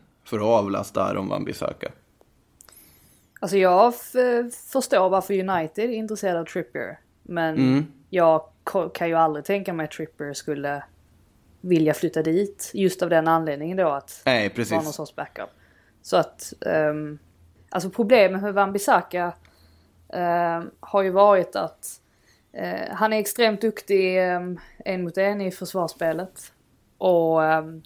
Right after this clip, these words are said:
Speaker 2: är överlag väldigt behjälplig just defensivt. Men att han
Speaker 1: Mm.
Speaker 2: saknar en del offensivt för att kunna spela i en,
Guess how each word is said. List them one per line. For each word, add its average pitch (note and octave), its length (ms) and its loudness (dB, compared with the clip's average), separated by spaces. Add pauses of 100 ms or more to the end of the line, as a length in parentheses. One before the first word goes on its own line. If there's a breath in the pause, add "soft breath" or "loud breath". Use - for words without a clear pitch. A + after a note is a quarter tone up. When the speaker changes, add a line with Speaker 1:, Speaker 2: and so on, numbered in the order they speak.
(160)
Speaker 2:
är F#3 100 2 (120)
överlag F3 540 2 (360)
väldigt G3 400 -2
behjälplig F#3 640 -2
just G3 280 -4
defensivt. - 800 -8 (120)
Men F#2 200 -4
att E3+ 100 0
han - 100 2
Speaker 1:
Mm. A2+ 120 2
Speaker 2:
saknar F#3+ 420 2
en F#3 80 -2
del D#3+ 280 4 (160)
offensivt D#3+ 640 -6
för E3+ 100 -6
att E3+ 100 -8
kunna D#3 240 -8
spela D#3 440 -2
i D3+ 60 -6
en, D3+ 160 -12